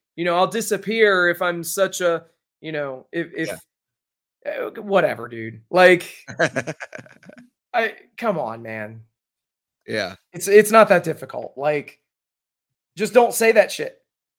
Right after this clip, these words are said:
Speaker 2: Right.
Speaker 1: You know, it, and, and that's, that's honestly what needs to be communicated to him.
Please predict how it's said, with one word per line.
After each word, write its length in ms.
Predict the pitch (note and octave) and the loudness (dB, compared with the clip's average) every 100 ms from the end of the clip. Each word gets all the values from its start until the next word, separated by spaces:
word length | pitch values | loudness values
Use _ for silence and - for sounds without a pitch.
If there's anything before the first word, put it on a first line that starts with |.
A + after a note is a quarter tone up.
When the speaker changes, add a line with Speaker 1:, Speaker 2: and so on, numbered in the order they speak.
| _ _ - | _ _ -12
Speaker 2:
Right. 280 | G#2 E2+ - _ _ G3 | -10 -10 -14 _ _ -4
Speaker 1:
You 120 | G3 | 0
know, 220 | F#3 F#3+ | 2 2
it, 260 | F#3+ G3 - _ _ _ - | 0 -2 -10 _ _ _ -2
and, 260 | F#3 F#3 F3 | 0 0 0
and 160 | F#3 | 0
that's, 320 | F#3 G3 - E3 | 2 2 -2 0
that's 260 | F3+ F#3 | 0 2
honestly 880 | F3 F#3 F#3+ F#3 F3+ F3+ F3+ E3+ E3+ _ _ _ _ _ _ _ _ E3 | 0 0 -2 0 2 2 0 -6 -12 _ _ _ _ _ _ _ _ -20
what 560 | C#3+ D#3 E3 - - _ | -4 2 2 0 -12 _
needs 360 | D3+ D#3+ D#3+ D#3 | -12 -10 -10 -10
to 80 | E3+ | -6
be 100 | E3+ | -6
communicated 640 | E3 D#3+ D#3+ E3+ E3 D3+ | -6 -6 -6 -4 -4 -6
to 120 | E3 | -6
him. 200 | D#3 G3+ | -6 -8